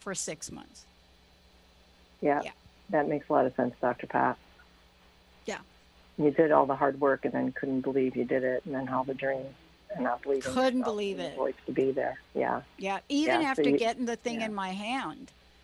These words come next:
Speaker 1: and then
Speaker 2: Yeah,
Speaker 1: coming back
Speaker 2: yeah.
Speaker 1: to Seattle, it was like, I mean, I dreamt this like it was a horrible dream.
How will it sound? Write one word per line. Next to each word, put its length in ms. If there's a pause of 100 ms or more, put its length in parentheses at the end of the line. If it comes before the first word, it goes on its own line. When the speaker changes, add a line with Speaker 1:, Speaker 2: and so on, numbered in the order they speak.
Speaker 1:
and 200
then 140
Speaker 2:
Yeah, 180
Speaker 1:
coming 160
back 220
Speaker 2:
yeah. 60
Speaker 1:
to 120
Seattle, 760 (680)
it 200
was 340
like, 280 (200)
I 80
mean, 220
I 160
dreamt 580
this 460 (120)
like 340 (520)
it 140
was 180
a 80
horrible 600
dream. 400